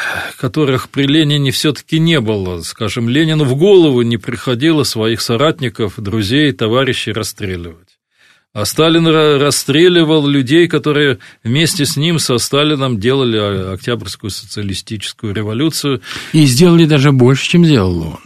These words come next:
Speaker 2: потому что он тогда ещё не был таким авторитетным политиком.
Speaker 1: Э, Сталин
Speaker 2: Он был участником, конечно, одним из заметных участников этих событий.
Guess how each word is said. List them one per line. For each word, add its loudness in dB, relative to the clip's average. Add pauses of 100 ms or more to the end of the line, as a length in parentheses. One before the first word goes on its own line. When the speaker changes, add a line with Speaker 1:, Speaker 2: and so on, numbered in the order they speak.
(360)
Speaker 2:
потому -4
что -6
он -2
тогда -2
ещё 0
не 0
был -4
таким -2
авторитетным -6
политиком. -14 (360)
Speaker 1:
Э, 0 (760)
Сталин 2 (140)
Speaker 2:
Он 4
был 6
участником, 4
конечно, 0 (200)
одним 4
из 0
заметных 4
участников -4
этих -8
событий. -12